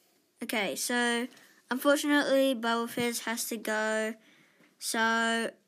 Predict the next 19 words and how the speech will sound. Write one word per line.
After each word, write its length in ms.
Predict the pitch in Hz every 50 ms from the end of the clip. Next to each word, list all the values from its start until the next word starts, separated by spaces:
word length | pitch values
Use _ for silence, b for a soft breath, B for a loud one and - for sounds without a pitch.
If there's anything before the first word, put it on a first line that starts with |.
| _ - - -
to 100 | - 269
bed, 400 | 202 226 220 220 226 233 220 220 - -
so 520 | - - - - 233 226 220 220 220 220 - - - - - -
I'll 300 | 208 220 226 240 233 220
be 300 | 226 226 226 233 233 233
finishing 440 | - 254 233 220 233 - 240 220
it 140 | 220 214 202
off 260 | 196 208 - - - 302 294 B B B B B B
from 160 | - - 240 233
here. 240 | 247 220 190 - B B B B B
So 240 | B - - 392 330
his 220 | 349 349 330 330 - - _ _ - -
favourite 460 | - 269 269 277 262 262 277 - -
is 220 | 240 226 - - _ -
Edgar. 580 | 226 233 220 208 226 247 240 233 233 226 233 - b b b b b b b b b b b _ _ _ -
Um, 360 | 214 226 226 226 220 220 214 -
Edgar's 540 | 254 254 254 285 277 269 262 262 262 262
just, 600 | - - 233 240 233 233 - - - - - - _ _ _ _ _ _ _ _ _ -
like, 340 | - 220 220 214 202 196 -